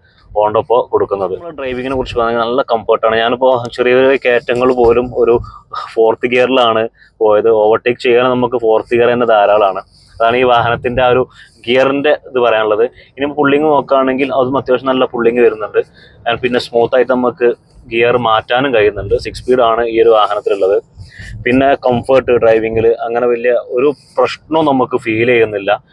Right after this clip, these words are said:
നേരത്തെ പറഞ്ഞ പോലെ ആ സീറ്റിംഗ് പൊസിഷൻ അതും ഒരു ഹൈലൈറ്റ് തന്നെയാണ്. ഒരു നല്ലൊരു സീറ്റിംഗ് പൊസിഷൻ തന്നെയാണ്. നമുക്ക് എസ് യു വി ലെ, എസ് യു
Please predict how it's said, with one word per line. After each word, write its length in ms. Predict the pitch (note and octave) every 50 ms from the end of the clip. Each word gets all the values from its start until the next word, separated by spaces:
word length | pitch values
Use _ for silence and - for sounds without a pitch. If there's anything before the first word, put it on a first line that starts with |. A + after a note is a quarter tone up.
| _ _ _ - D3+
നേരത്തെ 200 | D#3 D3 C#3+ D3 D3+
പറഞ്ഞ 140 | D3 D3 C#3+
പോലെ 100 | C#3+ C#3+ C#3 C#3
ആ 20 | C3 -
സീറ്റിംഗ് 320 | B2+ A2+ A2+ - C3 B2+ A#2
പൊസിഷൻ 320 | A#2 G#2+ - - - G#2+ - - - A2
അതും 180 | G#2+ C#3 D3 D3 - _ _ - - - _ -
ഒരു 100 | B2 B2+ B2 A#2+
ഹൈലൈറ്റ് 420 | A2 G#2+ A2 A2+ A#2+ A#2+ A#2+ - C3+
തന്നെയാണ്. 340 | B2 A#2 G#2+ G2+ G2 F#2+ G#2 - - - _ - A#2+ A#2 A#2
ഒരു 140 | A#2 B2 B2 A#2+ - - - - - - - - - A#2+
നല്ലൊരു 360 | A#2+ B2 C#3 D#3 F#3 F#3 F#3 D#3+ E3
സീറ്റിംഗ് 280 | C#3+ C3 C3 C#3+ C#3 C3+
പൊസിഷൻ 220 | C#3+ C3+ - C3+ C#3+
തന്നെയാണ്. 260 | C#3+ C3+ A#2+ A2+ A2+ A#2 A#2
നമുക്ക് 220 | A#2 A#2 A2+ A#2+ A2+ A2
എസ് 100 | - -
യു 60 | B2 B2
വി 40 | A#2+ B2+
ലെ, 60 | B2 - _ - C3+ A#2
എസ് 140 | - - -
യു 80 | B2+